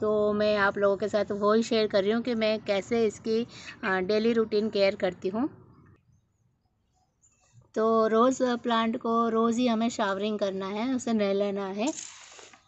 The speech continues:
जैसे कि अगर आपके पास plant ज़्यादा है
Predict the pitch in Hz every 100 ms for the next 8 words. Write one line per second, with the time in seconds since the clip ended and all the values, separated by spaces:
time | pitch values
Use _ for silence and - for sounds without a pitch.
0 | - - _ _ 208 226 233 226 233 226
1 | 214 226 220 208 233 226 214 233 - 208
2 | 214 208 208 196 214 233 214